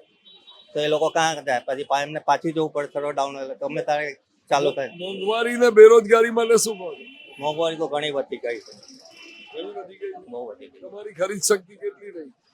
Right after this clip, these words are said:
Speaker 1: જે, જે, જે જરૂર હોય એટલી અમે લઈએ, વધારે જ નહીં.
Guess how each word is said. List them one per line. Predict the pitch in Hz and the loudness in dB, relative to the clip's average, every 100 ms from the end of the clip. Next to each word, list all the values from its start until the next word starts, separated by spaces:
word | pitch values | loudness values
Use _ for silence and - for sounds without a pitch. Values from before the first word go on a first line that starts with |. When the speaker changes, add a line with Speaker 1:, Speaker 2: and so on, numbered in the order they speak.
| - - _ - 156 | -20 -20 _ -20 -16
Speaker 1:
જે, | 156 170 | -8 -6
જે, | 165 180 175 | -4 -6 -8
જે | 151 170 170 | -8 -6 -2
જરૂર | 165 175 | -2 0
હોય | 175 165 151 | 0 0 0
એટલી | 165 170 165 | -4 -10 -10
અમે | 151 156 | -10 -8
લઈએ, | 156 147 117 101 | -8 -8 -10 -14
વધારે | 120 123 135 | -18 -12 -12
જ | 131 | -12
નહીં. | 123 | -18